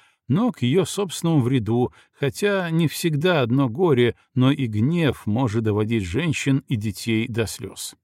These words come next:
В самом деле, чувство своего бессилия перед бедой при сильном аффекте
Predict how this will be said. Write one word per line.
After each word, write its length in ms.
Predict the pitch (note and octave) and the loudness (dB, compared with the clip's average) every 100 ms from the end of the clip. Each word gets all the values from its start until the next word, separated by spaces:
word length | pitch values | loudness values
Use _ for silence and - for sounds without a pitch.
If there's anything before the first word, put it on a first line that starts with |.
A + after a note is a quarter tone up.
| _ _ _ _ _ _ _ _ _ | _ _ _ _ _ _ _ _ _
В 80 | - | -8
самом 460 | - A#3 A#3 A#3+ G3+ | 0 2 4 4 4
деле, 460 | F3 C3+ A2 A2+ - - - _ | 4 4 4 0 -2 -20 -20 _
чувство 560 | - - A3+ - F3 F3 | -6 -2 -2 -2 0 2
своего 400 | - C#3 C3+ D#3 | 2 2 2 2
бессилия 800 | C3+ B2 - - F#3+ F3+ C3 B2 | 2 0 -4 -4 0 2 4 4
перед 280 | - B2+ A#2 | 2 0 0
бедой 560 | G#2+ G#2+ B2+ F#3 D#3 | -2 -2 0 2 2
при 260 | - A2 A2 | 0 -2 -2
сильном 600 | - - F#3 D#3+ D3 D3+ | -4 -4 2 4 4 4
аффекте 680 | B2 G2 - G3 - A2 | -2 -4 -4 -4 -4 -12